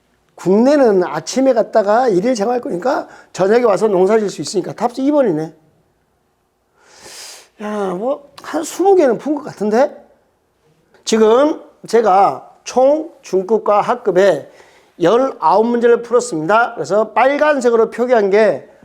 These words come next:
제가 푼 문제, 그러니까 자신 있게 푼 거. 그다음에 또 뭐, 조금 뭐 하면서 푼 문제가 한 다섯, 여섯 개 더 있을 거예요, 아마도.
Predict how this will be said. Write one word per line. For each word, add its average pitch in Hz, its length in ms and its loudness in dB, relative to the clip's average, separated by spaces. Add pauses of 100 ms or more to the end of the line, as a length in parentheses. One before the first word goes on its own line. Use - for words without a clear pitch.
(140)
제가 196 420 -2
푼 294 160 0
문제, 196 380 0 (280)
그러니까 175 120 -4
자신 190 380 -2
있게 226 160 0
푼 247 240 -2
거. 147 320 -2 (840)
그다음에 202 300 0
또 247 140 2
뭐, 165 400 -4
조금 226 340 -2
뭐 208 140 2
하면서 233 260 0
푼 262 160 -4
문제가 220 380 2
한 220 140 -4
다섯, 175 280 -4
여섯 185 140 0
개 196 100 -2
더 185 100 -2
있을 208 280 -4
거예요, 180 280 -2
아마도. 120 360 -16